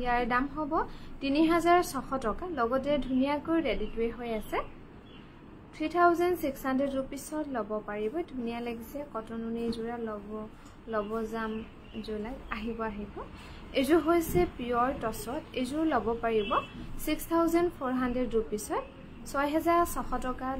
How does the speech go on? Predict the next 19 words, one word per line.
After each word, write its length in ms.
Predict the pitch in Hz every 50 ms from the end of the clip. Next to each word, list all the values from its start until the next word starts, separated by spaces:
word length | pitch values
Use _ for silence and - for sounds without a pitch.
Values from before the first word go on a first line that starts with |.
| 262
ল'ব 140 | 233 214 202 202 208 208 -
পাৰিব। 280 | 208 208 208 208 208 285 392 - - - - - - - - - - - - - - - - - - 240 247
আৰতি 300 | 240 240 254 247 302 302 294
বা 100 | 311 302 294 247
গুড 160 | 262 285 262 262 254
মৰ্ণিং। 300 | 233 220 220 240 370 - - - - - - - - - - - - - - - -
এইযোৰ 240 | 285 254 320 359 370 330
হৈছে 340 | 339 370 359 349 - - 370 381 370 -
কটন 300 | - 240 233 254 254 262 277 262 -
কেঁচা 280 | 247 - - 247 240 233 -
পাট, 180 | 220 269 427 440 - - - - 262
এইযোৰ 240 | 262 262 311 339 330 311
ল'ব 120 | 269 - 269 269 269 285
পাৰিব 240 | 285 285 285 277 254 294 302 -
টু 60 | 277 277 269 -
থাউজেণ্ড 400 | 302 302 311 302 311 330 320 320 - 220
এইট 140 | 220 233 233 247
হাণ্ড্ৰেড 260 | 247 240 233 247 208 214
ৰুপিছত। 460 | 208 - - 208 202 - - 427 587